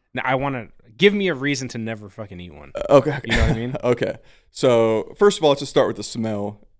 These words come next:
Speaker 2: The smell, it smell honestly like, 'cause it, it shoots out, obviously, liquid, and then it
Speaker 1: Mm-hmm.
Speaker 2: goes through this, like, flash, uh, flash freezing process. Um, well, you know, let's start, let's start there. So, the smell is horrible. It smells like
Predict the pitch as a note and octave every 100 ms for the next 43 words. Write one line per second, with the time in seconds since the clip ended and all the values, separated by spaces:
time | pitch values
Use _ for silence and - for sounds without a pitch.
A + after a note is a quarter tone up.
0 | _ A2+ - C3 C3+ C#3+ C#3 - _ _
1 | _ _ _ - B2+ - C3+ C#3+ D#3+ A#2
2 | C3 D3 D3+ C#3 C3+ - C#3 B2 - _
3 | _ B2 A#2 - F#3+ - E3 - A#2+ A#2
4 | A2 G2 C3+ G2+ A2+ C#3+ - C#3 A#2 A#2
5 | B2 B2 B2 - B2 A2+ G2+ F2 - A#2+
6 | B2 - - A2 G#2+ - A#2 B2 - -
7 | A2 G#2 G#2 G#2 G2+ G#2 G#2+ A2 A2+ -
8 | - - _ _ _ _ - G#2 G2+ G2
9 | G2 G2+ G#2 - _ - F#3+ G3+ F#3 -
10 | E3+ - C3 C3 A#2 - - - _ _
11 | _ _ _ - B2 A2 G#2+ A2+ - F3
12 | E3+ C3+ B2 A#2+ A#2+ - B2 A#2 A#2 A2